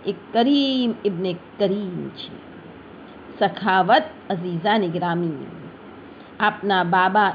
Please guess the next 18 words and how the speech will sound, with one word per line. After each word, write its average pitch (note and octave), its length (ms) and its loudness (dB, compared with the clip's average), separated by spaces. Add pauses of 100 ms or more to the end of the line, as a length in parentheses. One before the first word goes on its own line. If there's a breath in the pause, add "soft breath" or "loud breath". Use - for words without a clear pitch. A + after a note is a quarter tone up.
(120)
એ E4+ 120 6
હસ્તી D4 420 2
છે G3+ 440 4
કે G3+ 80 0
રોટીના F3+ 500 0
સાઇલને F#3 580 -2
ઊંટોની F3 380 -2
કતાર G3 480 -4
આપે F3 240 -10
છે, F3+ 320 0 (320 loud breath)
તો A#3+ 60 4
આપની A#3 340 4
માદરે A#3 520 6
ગિરામી D4 420 4
એ B3+ 240 6
હસ્તી A3 400 -2
છે, G3+ 180 -2
અઝીઝો, F3+ 720 -4